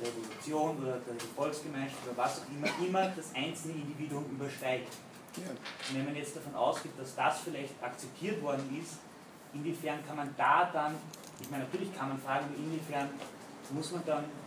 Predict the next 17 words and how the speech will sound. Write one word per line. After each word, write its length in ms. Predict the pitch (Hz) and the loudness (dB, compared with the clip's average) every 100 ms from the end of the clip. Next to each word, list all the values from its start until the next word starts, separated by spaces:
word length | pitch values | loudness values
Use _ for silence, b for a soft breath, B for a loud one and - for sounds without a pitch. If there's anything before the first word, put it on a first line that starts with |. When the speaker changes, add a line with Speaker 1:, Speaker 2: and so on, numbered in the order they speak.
| - - - | -12 -12 -10
Speaker 1:
sich 100 | - 147 | -10 -6
die 100 | 160 | -2
Frage 320 | 123 127 160 | 4 6 6
stellen, 380 | - 160 156 160 - - - - - | 4 6 6 4 -2 -8 -10 -6 -4
ob 200 | - - | -2 2
das, 460 | 151 - - - - - - - 143 | 2 2 -2 -4 -8 -10 -8 -8 -6
wie, 100 | 156 160 | -4 -4
wie, 200 | 185 175 | -2 2
wie 500 | 208 - - - 165 | 2 0 -4 -4 -2
die 960 | 156 143 139 - - - - - - - | 0 0 -4 -6 -6 -6 -6 -6 -4 4
Schuld 280 | 185 202 | 6 6
des 160 | 175 - | 4 2
Einzelnen 500 | 131 - - 175 156 151 | 2 0 2 2 2 6
da 160 | 143 | 6
hineinzubringen 760 | 151 143 160 - - 151 151 151 | 4 2 0 -2 -6 -4 -4 -4
ist, 140 | 165 | -4
wenn 140 | 160 | -4